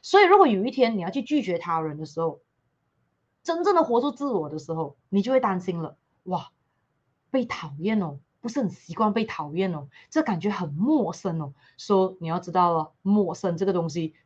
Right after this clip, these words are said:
对于很多时候身心灵不够稳重的人，是会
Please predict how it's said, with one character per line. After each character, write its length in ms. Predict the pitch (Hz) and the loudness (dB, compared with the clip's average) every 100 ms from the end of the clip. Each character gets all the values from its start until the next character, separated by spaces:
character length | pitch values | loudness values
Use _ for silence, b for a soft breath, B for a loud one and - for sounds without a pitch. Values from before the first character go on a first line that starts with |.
| - | -4
对 180 | 226 196 | 2 2
于 80 | 185 | 2
很 320 | 185 165 156 | 0 -2 2
多 160 | 175 | 0
时 100 | 175 | 2
候 100 | 170 | 0
身 260 | 175 190 175 | 0 -2 -2
心 200 | 180 170 | -2 -2
灵 120 | 170 | -4
不 120 | 170 | -4
够 120 | 214 196 | 2 2
稳 480 | 180 170 147 139 | 2 0 0 -2
重 300 | 135 247 196 | 8 8 8
的 80 | 170 | 2
人， 300 | 147 139 135 b b | 0 -2 -6 b b
是 280 | - - 233 | -20 -6 0
会 360 | 220 220 208 | 4 4 4